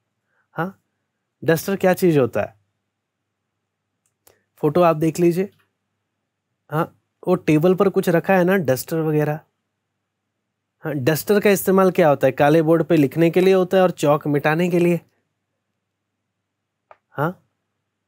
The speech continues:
जब हम देखते हैं चौक लिखने के लिए होता है ना, चौक से लिखते हैं, डस्टर से क्या करते हैं? मिटा देते हैं, है ना? परमेश्वर क्या बोलता है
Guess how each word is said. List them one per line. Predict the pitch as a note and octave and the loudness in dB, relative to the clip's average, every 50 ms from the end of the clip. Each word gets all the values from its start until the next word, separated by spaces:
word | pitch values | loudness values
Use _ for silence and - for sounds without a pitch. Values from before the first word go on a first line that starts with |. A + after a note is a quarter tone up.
| _ _ _ _ _ _ _ _ _ _ _ _ _ _ - - | _ _ _ _ _ _ _ _ _ _ _ _ _ _ -8 -2
जब | A#2+ B2+ B2+ | 0 0 2
हम | C3 C3 B2+ | 2 0 2
देखते | A#2+ A2+ G#2+ - - C3+ | 0 0 -2 -2 -4 -2
हैं | C#3+ E3 F3+ F3+ _ - - - _ _ | -2 -2 -2 -4 _ -18 -20 -20 _ _
चौक | - - B2 A#2+ C3 D3 D3 - - | -6 -2 0 0 0 -2 -2 -4 -4
लिखने | A#2 A2+ A2+ - D#3 F3 F3+ F3 | -4 -4 -4 -2 0 2 2 2
के | D3 D#3+ D3+ | 2 2 2
लिए | C3+ B2+ A#2 | 2 2 2
होता | G#2 G2 F#2+ - G#2 F#2+ | 0 -2 -4 -6 -8 -6
है | F#2+ G2+ A#2 | -6 -4 -2
ना, | D#3 G#3+ A#3+ _ _ _ _ _ _ - | -4 -4 -4 _ _ _ _ _ _ -8
चौक | - A#2 A#2 A#2 A2+ - | -4 -2 -2 -2 -2 -4
से | - - B2+ | -4 -2 -2
लिखते | A2+ G#2 G#2 - - - D3+ | -2 -2 -4 -6 -6 -4 -2
हैं, | D3+ D3+ D3+ F3 F#3+ F#3 D3+ A2 | 0 2 2 2 2 2 0 0
डस्टर | A#2 A2+ A2+ - - D3+ | -2 -4 -4 -6 -6 -6
से | C#3+ - E3 C#3 | -4 -2 -2 0
क्या | D3+ C#3+ C#3+ | 0 0 0
करते | - D3+ D3+ D3 - | 0 -2 -4 -2 -4
हैं? | D#3 C#3+ B2+ _ _ _ _ _ _ _ _ - | -4 -4 -4 _ _ _ _ _ _ _ _ -14
मिटा | G#2 G2 G#2 G2 - G2+ G2+ G#2 G#2+ G2+ | -8 -8 -8 -8 -8 -10 -8 -8 -10 -8
देते | - G#2 G2+ G2 - G2 | -6 -8 -6 -6 -8 -8
हैं, | F#2 - _ _ _ _ _ _ _ _ _ _ _ - | -10 -10 _ _ _ _ _ _ _ _ _ _ _ -8
है | A2+ | -6
ना? | B2 D3+ D#3+ - - - _ _ - | -6 -6 -6 -8 -16 -20 _ _ -10
परमेश्वर | F#2+ F#2+ F#2+ G2+ G#2+ G2+ - C3 A#2 | -8 -6 -4 -4 -4 -4 -4 -6 -6
क्या | A2+ - G#2+ G#2+ A2 | -4 -2 0 0 0
बोलता | A2+ A#2 A#2 G#2+ - A#2+ | 0 -2 -6 -6 -6 -8
है | A2+ G#2+ | -8 -8